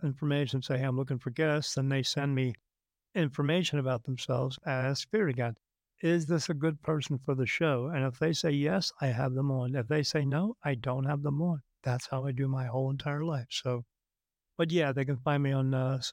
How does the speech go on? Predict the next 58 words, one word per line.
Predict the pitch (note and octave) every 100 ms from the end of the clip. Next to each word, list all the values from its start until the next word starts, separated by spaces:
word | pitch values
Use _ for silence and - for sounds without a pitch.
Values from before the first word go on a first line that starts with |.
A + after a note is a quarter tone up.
| _ D#3
Facebook | C#3 - C3
at | C3+
Spirit | - D#3 D3+
Medium | C#3 C#3 C3
Daniel | C3+ C3 B2+
Group. | C3 B2 - _ _ _ _ _ -
They | C3
can | C3
join | C3 B2+
that | C3 B2
group. | C#3 B2+
And | D#3+ C#3
I'm | E3
very | D#3 G3+
vocal | F3 F3+ F3 D#3+ E3
on | D3+ D3
that | C#3+
group, | - C#3+ A#2
too. | - C3
So | - C3
if | B2+
you |
come | B2+ D#3 D3+
in | D3
there | D3
and | C#3
ask | C#3+ C3+
questions, | - D3 - C3 C3
I | C#3
will | C3+ C3+
answer | E3 D3 - C3
it, | B2+
as | -
well | E3+ D3
as | C#3 -
other | D3 C3
people. | - D3 C#3+ B2+ - - - D3
They | C#3
talk | C#3 C3
to | - C3
each | -
other | C3+ C#3
through | C3 C#3+ B2+
the | B2
group | C3+ -
as | C3 -
well. | C#3 C#3 -
They | A3+
can | A3
pretty | F#3+ G#3
much | F#3 D#3
find | F3+ D#3+ D3
me |
everywhere. | C#3+ B2+ B2+ C#3
I | D#3
don't | C#3+ F3 G3+ -
do | F#3 F3 F3+ -
TikTok. | F#3+ - G3 G3